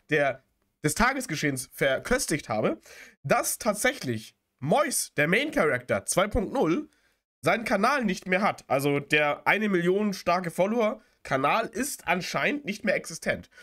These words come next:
Und das finde ich dann dach-, doch schon ein wenig verwunderlich. Und diesbezüglich wollen wir jetzt mal ein paar Investigationen anstreben. Und zwar wurde mir dann der Tipp gegeben,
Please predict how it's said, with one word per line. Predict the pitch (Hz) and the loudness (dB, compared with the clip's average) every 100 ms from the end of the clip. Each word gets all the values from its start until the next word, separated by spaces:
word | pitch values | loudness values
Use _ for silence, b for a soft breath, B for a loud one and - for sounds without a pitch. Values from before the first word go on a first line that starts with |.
| B - | B -6
Und | 120 | -4
das | 170 | -2
finde | 208 196 | -2 -2
ich | |
dann | 190 170 | -2 -2
dach-, | 151 190 214 | 0 -2 -4
doch | - 208 220 | -2 -2 -2
schon | - 202 | -6 -2
ein | 175 165 | 0 -2
wenig | 170 165 | -4 -6
verwunderlich. | 160 139 240 139 117 - _ b b _ | -4 -4 0 0 0 -4 _ b b _
Und | 165 175 B B - | -4 -4 B B -2
diesbezüglich | 254 262 214 262 220 220 156 | 0 0 -2 -2 0 0 2
wollen | 220 269 | 2 0
wir | 233 | 0
jetzt | 214 226 | 0 0
mal | 233 202 | 0 0
ein | 208 185 | 0 -2
paar | - 208 - | -2 -2 0
Investigationen | 208 214 220 190 190 185 - 269 196 151 b b _ | -2 0 -2 -2 -2 -2 -2 0 0 -2 b b _
anstreben. | - 277 - - 147 98 - B B - | 0 0 0 0 0 0 -6 B B -6
Und | 170 | -4
zwar | - 143 285 151 269 b b b _ | 0 0 2 2 -2 b b b _
wurde | 127 226 233 | -2 0 2
mir | 220 | 2
dann | 220 | 2
der | 220 | 0
Tipp | 220 311 - | -2 -4 -2
gegeben, | 190 127 110 151 294 | -2 0 -2 -2 -6